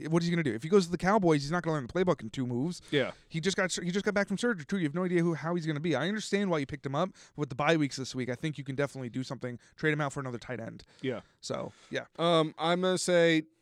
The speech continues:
Speaker 2: Johnny's gonna take this. It's, it's gonna flip around once again, though.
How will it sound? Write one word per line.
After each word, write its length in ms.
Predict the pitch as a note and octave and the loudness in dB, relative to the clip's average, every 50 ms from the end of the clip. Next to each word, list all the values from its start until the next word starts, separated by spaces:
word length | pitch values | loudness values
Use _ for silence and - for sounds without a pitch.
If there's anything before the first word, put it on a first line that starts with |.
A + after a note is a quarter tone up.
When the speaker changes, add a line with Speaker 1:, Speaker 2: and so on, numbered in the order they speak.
| _ _ _ _ _ - | _ _ _ _ _ -8
Speaker 2:
Johnny's 440 | - - D#3 D3+ D#3 E3+ E3 D3+ - | -2 2 2 4 4 2 2 0 0
gonna 140 | E3 D#3 D3+ | 0 0 -2
take 280 | - - E3 D3 C3+ - | -2 0 0 -2 0 0
this. 240 | - D3 C#3+ - C#3+ | -2 -2 -2 -2 -4
It's, 180 | C3+ - - | -6 -6 -6
it's 220 | - C3 C#3 - - | -8 -8 -10 -8 -6
gonna 160 | D3 D3 C#3+ | -4 -6 -6
flip 280 | - - D#3 D3+ - | -4 -2 -4 -2 -2
around 580 | C#3+ D3 D3 C#3+ C#3+ C#3 C3+ C#3 C3+ C3 B2 - - A#2 _ _ _ _ _ _ C#3 C3 - C#3+ | -2 -2 0 0 0 0 -2 -2 -4 -6 -8 -10 -16 -20 _ _ _ _ _ _ -20 -14 -6 -2
once 240 | D3 D#3 D#3 - D#3+ | 0 0 0 0 -2
again, 300 | D3+ C#3 D3+ C#3 C#3 C#3 | 0 2 2 2 2 0
though. 300 | C#3 C3+ C3 B2 A#2+ | 0 0 -2 -2 -4